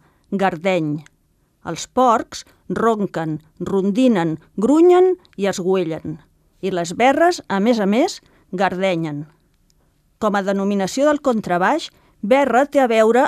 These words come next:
amb el fet que l'instrument és molt gros, com una truja, i que té un so tan greu com un gardeny. Mentre que una truja i una berra en principi són idèntiques, sembla que entre un contrabaix actual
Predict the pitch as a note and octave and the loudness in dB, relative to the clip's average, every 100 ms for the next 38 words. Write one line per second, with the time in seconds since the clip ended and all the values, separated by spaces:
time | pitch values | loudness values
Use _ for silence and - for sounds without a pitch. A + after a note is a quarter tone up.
0 | - G#3 F#3+ F#3 B3+ C4 - C#4+ D4 D4 | 0 0 0 0 2 0 2 2 2 2
1 | - C#4 A3+ C#4+ - F#3+ F#3 F#3+ F#3 F3+ | 2 4 6 4 2 -4 -2 -2 0 -2
2 | E3+ - - - _ _ - G3+ B3 B3 | -4 -8 -16 -20 _ _ -2 4 6 6
3 | A3+ G3 F#3 D#3+ E3 D#3+ _ _ A3 G#3 | 4 0 -2 -2 -6 -8 _ _ -6 -4
4 | G#3+ D#4 D4+ - - F3 - D4 C4 G3+ | -2 2 2 0 -2 -2 0 2 4 4
5 | A3+ E4 - _ _ A3+ A#3 A#3+ G#3+ F3 | 2 0 -2 _ _ 4 6 6 4 0
6 | E3+ D#3 C#3+ E3+ _ _ _ _ _ - | -2 -4 -6 -8 _ _ _ _ _ -6
7 | G3+ G3+ G3+ B3+ B3+ B3+ D4 D#4+ A#3+ F#3 | -6 -4 -2 2 4 2 2 0 2 0
8 | G#3+ A3+ A3+ C4+ A3+ F3 - _ - G#3 | 2 2 4 2 2 -4 -6 _ -4 -2
9 | G3+ G3+ G3 - D4 F3 B3 C4+ C4 A#3 | 0 -2 -2 -2 -2 -2 2 4 4 2
10 | G#3 F#3+ F3 F3+ G3 - _ _ - D4 | 0 -4 -4 -4 -4 -10 _ _ -2 4
11 | C#4+ B3 C#4+ C#4 A#3+ A3 G#3+ D4 C#4 C4+ | 6 4 2 0 -2 -2 -2 2 2 2
12 | B3 F3+ F#3 F3 - G3 G#3+ F3+ | 2 0 -2 -6 -4 0 2 0